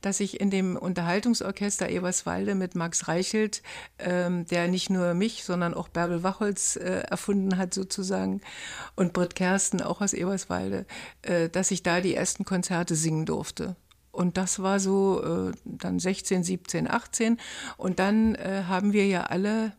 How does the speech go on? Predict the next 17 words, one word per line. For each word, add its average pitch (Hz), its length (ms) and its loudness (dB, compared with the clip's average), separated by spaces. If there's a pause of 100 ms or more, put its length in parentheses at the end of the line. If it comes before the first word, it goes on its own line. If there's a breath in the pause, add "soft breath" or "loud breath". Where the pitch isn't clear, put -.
(320)
Abschlussprüfung 180 840 0
machen 156 280 0
müssen. 156 320 -2
Also 165 220 -2
es - 180 -2
gab 190 220 0
früher 196 260 4
keinen 190 280 2
Artisten, 208 440 0
keinen 180 220 2
Musiker, 196 440 2 (300 loud breath)
der 180 140 6
nicht 185 240 2
eine, 185 280 0 (140)
eine 185 340 0 (140)
Ausbildung 185 600 4
hatte. - 300 -6